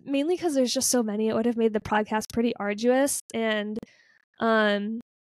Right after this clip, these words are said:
I'm not endorsed by any of them, so, like, <laughs> I don't know, just, I'd probably forget one, and then it, it would be weird.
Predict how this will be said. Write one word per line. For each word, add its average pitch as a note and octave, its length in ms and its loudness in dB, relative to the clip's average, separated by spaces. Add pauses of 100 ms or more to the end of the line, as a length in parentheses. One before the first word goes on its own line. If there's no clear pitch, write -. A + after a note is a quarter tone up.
(580)
I'm A3+ 120 0
not A#3 160 0
endorsed G#3+ 420 0
by A#3 140 -2
any B3 180 0
of B3 80 -6
them, C#4 180 -4
so, A3+ 200 -6
like, A3 240 -10
<laughs> - 120 -12
I B3 60 -4
don't D4 140 -4
know, D4+ 100 2 (240)
just, - 180 -6 (720)
I'd F#4+ 120 -2
probably F4 260 0
forget C#4+ 320 -2
one, D4 180 -2
and C#4 120 -6
then B3+ 140 -6
it, B3 180 -10
it C#4 80 -6
would B3 140 -10
be A#3+ 120 -14
weird. B3+ 320 -4